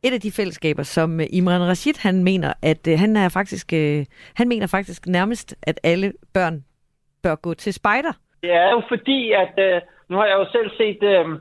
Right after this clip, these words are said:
Speaker 2: øh, på egen krop, øh, hvad, øh, foreningslivet i Danmark kan gøre, øh, hvor jeg gik til kampsport, da jeg var barn, og der oplevede jeg jo i den grad de her nærende fællesskaber, som virkelig, virkelig er med til at stimulere, øh,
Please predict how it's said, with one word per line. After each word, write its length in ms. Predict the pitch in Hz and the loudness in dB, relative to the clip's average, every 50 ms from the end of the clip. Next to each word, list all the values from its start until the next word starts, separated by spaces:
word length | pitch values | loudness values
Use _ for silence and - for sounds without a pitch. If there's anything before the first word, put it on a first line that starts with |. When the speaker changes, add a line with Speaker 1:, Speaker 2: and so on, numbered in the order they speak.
| _ _ _ _ _ _ - | _ _ _ _ _ _ -2
Speaker 2:
øh, 200 | 160 151 151 147 131 | 0 0 0 0 0
på 60 | - 175 | -2 -2
egen 340 | - 160 165 180 185 190 190 - | 0 2 2 0 0 -4 -10 -8
krop, 300 | - - 165 180 180 - - - - | -2 -2 0 0 -2 -4 -10 -10 -4
øh, 160 | 175 170 156 | -2 -2 0
hvad, 200 | 127 147 143 151 165 170 160 147 | 0 2 2 2 4 4 4 4
øh, 120 | 139 131 - | 4 2 2
foreningslivet 680 | - - - 185 190 196 196 180 - - 175 160 160 | 0 -2 -2 -2 -4 -4 -6 -6 -4 -2 -2 0 0
i 120 | 160 - 147 | -2 -2 -2
Danmark 280 | 139 131 143 165 165 160 - - | -4 -4 -2 -4 -4 -4 -2 -4
kan 100 | 190 170 - | -4 -2 -2
gøre, 400 | 156 143 135 135 143 156 170 165 - - 165 | -2 -2 0 0 0 0 0 -2 -4 -2 -2
øh, 400 | 160 151 143 139 135 131 127 123 | 0 2 2 2 2 0 0 0
hvor 140 | 120 139 143 | 0 2 2
jeg 140 | 139 143 139 | 2 2 0
gik 160 | - 147 - | -2 -8 -8
til 100 | - 165 | -8 -6
kampsport, 500 | - - 135 143 165 - - - 143 135 - | -2 0 -2 -2 -2 -4 -6 -4 -4 -2 -2
da 40 | 139 | -2
jeg 80 | 135 135 | -2 -2
var 120 | 131 - - 165 | -2 0 0 0
barn, 220 | 160 147 143 135 | 0 -2 -4 -6
og 80 | 135 127 | -4 -2
der 240 | 165 170 165 156 - - | -2 -2 -2 -4 -6 -2
oplevede 440 | - 165 175 175 175 190 175 156 147 | 0 0 0 -2 -2 -4 -4 -2 0
jeg 60 | 147 | 0
jo 120 | 147 147 160 | 0 0 0
i 60 | 170 - - | -2 -2 0
den 180 | 202 185 - | -2 -2 0
grad 200 | - - 143 143 143 | 0 0 0 0 0
de 80 | - 160 | -4 -4
her 120 | 160 170 | -4 -2
nærende 440 | 160 151 147 139 135 143 160 175 175 - | -2 0 2 2 4 4 2 0 -2 -2
fællesskaber, 640 | - 208 165 160 143 - - 156 131 127 - 143 143 - | -2 -2 -2 -4 -6 -4 -2 -2 -2 0 0 -2 0 0
som 160 | 160 156 143 | -2 -4 -4
virkelig, 520 | 139 139 147 175 202 208 - 202 170 143 | -4 -2 0 2 2 2 0 -2 -2 0
virkelig 440 | 143 160 160 156 - 180 175 165 - - - - _ _ - - | 0 0 0 2 2 0 0 0 -2 -8 -20 -20 _ _ -4 -2
er 60 | 160 | 0
med 200 | 165 170 190 190 190 | 2 2 2 0 0
til 60 | - | -2
at 140 | 196 180 180 - | -4 -4 -6 -8
stimulere, 640 | - 196 185 170 170 165 160 175 185 190 185 180 165 - - - _ _ _ - - | -6 -4 -2 -2 0 0 0 0 0 0 0 0 -2 -4 -10 -20 _ _ _ -4 0
øh, 180 | - 156 151 | 0 2 0